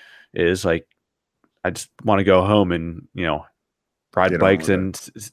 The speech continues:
Speaker 1: like, see Haley and whatnot. So, yeah.
Speaker 2: Right. So where were you going to school at?
Speaker 1: It was in Western, uh, North Carolina, um,
Speaker 2: Uh-huh.
Speaker 1: in, at a school called Lees McRae. And it's,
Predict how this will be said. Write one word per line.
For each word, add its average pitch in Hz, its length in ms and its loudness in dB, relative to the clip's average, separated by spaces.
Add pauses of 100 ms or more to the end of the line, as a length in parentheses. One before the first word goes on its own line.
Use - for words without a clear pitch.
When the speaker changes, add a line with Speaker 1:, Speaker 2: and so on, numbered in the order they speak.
Speaker 1:
like, 110 200 -4
see 104 220 -2
Haley 95 320 4
and 92 100 0
whatnot. 82 480 -2
So, 92 220 2
yeah. 101 220 4
Speaker 2:
Right. 80 200 -6 (600)
So 120 100 -4
where 117 180 4
were 135 140 2
you 127 100 0
going 120 180 -2
to 110 60 -4
school 120 300 -4
at? - 180 -6 (680)
Speaker 1:
It 151 120 6
was 165 240 8
in 135 500 2 (240)
Western, 131 500 -2 (140)
uh, 98 480 -2 (140)
North 120 280 -4
Carolina, 101 520 0 (220)
um, 92 420 -2
Speaker 2:
Uh-huh. 95 140 -12
Speaker 1:
in, 98 260 -2 (340)
at 117 140 4
a 104 40 0
school 110 200 0
called 101 220 2
Lees 101 140 -2
McRae. 76 340 -6 (180)
And 101 240 0
it's, - 380 -4